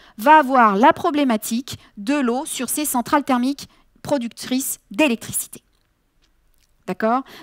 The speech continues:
Donc ça, je, j'essaye de bien, bien marteler parce qu'on fait toujours plein de mélanges. Il y a aussi besoin d'eau pour de la sûreté, et cetera, pour refroidir en cas d'augmentation de température, mais ça, c'est pris en compte. Euh, depuis même deux mille huit, il y a un plan qu'on appelle le plan Grand Chaud,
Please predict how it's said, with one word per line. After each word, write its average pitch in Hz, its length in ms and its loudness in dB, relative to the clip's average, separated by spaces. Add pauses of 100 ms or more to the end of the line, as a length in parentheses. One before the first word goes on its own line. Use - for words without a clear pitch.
Donc 208 120 -8
ça, 269 200 4
je, 226 180 0
j'essaye 226 380 0
de 196 240 -4
bien, 269 420 0
bien 277 180 4
marteler 277 480 2
parce 262 280 0
qu'on 311 360 -2
fait 285 140 -6
toujours 302 260 -8
plein 302 200 -2
de - 20 -2
mélanges. 240 480 -2 (340)
Il - 60 -14
y 311 60 6
a 403 80 8
aussi 381 240 -2
besoin 247 340 -2
d'eau 262 380 -2 (320)
pour 262 200 -4
de 214 60 -4
la 185 80 2
sûreté, 208 340 -4
et 254 80 0
cetera, 220 500 4 (280)
pour 196 220 -8
refroidir 247 840 0
en 220 160 0
cas 233 240 4
d'augmentation 214 560 -4
de 190 60 -16
température, 202 580 -2
mais 302 60 -2
ça, 339 180 4
c'est 339 160 -2
pris 370 240 -2
en 269 80 -2
compte. 214 380 -12 (420)
Euh, 202 300 4
depuis 262 560 -2
même 214 200 0
deux 311 260 -4
mille 254 180 -4
huit, 349 240 0
il - 20 0
y - 20 0
a 214 60 2
un 208 80 -2
plan 294 260 0
qu'on 262 140 -6
appelle 208 240 0
le 202 80 -2
plan 196 180 -8
Grand 285 300 0
Chaud, 285 380 -6